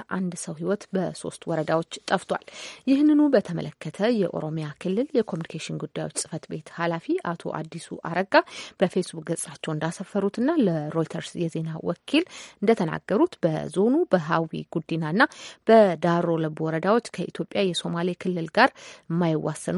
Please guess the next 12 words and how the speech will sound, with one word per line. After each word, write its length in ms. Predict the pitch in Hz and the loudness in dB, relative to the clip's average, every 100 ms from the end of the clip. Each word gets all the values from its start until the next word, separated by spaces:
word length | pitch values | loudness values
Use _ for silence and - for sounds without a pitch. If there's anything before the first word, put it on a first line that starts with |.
| 214 | 0
መሆናቸውን፣ 680 | 170 156 151 - - 214 349 - | 0 -2 -6 -4 2 4 4 0
ሆኖም 380 | - 226 190 262 - | 6 6 8 2 0
በርካታ 340 | 240 - 269 247 - 302 | -2 -2 -8 -6 -4 0
የኢትዮጵያ 500 | 233 170 156 - 185 | 2 0 -6 -6 -6
ሶማሌ 340 | 202 175 156 - | -4 -4 -4 -6
ክልል 280 | - 165 160 | -6 -6 -6
ተወላጆች 500 | - 180 220 277 294 - - - | -2 6 8 8 4 0 -14 -2
በእነዚህ 420 | - 240 277 269 247 | 8 10 10 8 8
ወረዳዎች 520 | 202 165 151 170 - 180 | 8 6 2 -2 -2 2
መንደሮችን 680 | 185 170 147 156 - - 160 | 2 2 0 -2 -6 -6 -2
መስርተው 540 | 160 180 - 202 233 240 | -2 -2 -4 0 2 2
ከኦሮሞ 500 | - - 170 160 160 | 0 -6 -4 -4 -2